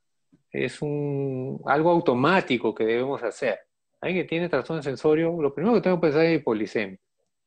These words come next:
Tengo una glucosa, no es, avanzo, ¿no? Ya le pido electrolitos y pienso en otra cosa. Pero si es hipolisemia, la detecto rápido, va, actúo de inmediato. No tengo que esperar un agap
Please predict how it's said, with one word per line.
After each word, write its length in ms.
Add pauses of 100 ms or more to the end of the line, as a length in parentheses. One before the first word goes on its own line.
(920)
Tengo 140
una 140
glucosa, 420
no 260
es, 500 (960)
avanzo, 600
¿no? 200
Ya 200
le 160
pido 280
electrolitos 920
y 40
pienso 300
en 80
otra 260
cosa. 420 (1700)
Pero 160
si 120
es 80
hipolisemia, 720
la 80
detecto 320
rápido, 580
va, 400
actúo 420
de 80
inmediato. 680 (1400)
No 100
tengo 140
que 80
esperar 340
un 220
agap 440